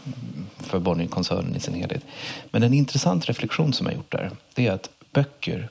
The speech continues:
bokområdet books, står idag för nästan lika stora intäkter som T V, som är det absolut största intäktsområdet för, för Bonnier A B.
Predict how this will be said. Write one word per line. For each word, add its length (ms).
bokområdet 600
books, 440
står 440
idag 260
för 500
nästan 440
lika 300
stora 280
intäkter 440
som 180
T 200
V, 140
som 180
är 60
det 100
absolut 300
största 400
intäktsområdet 720
för, 340
för 220
Bonnier 400
A 60
B. 80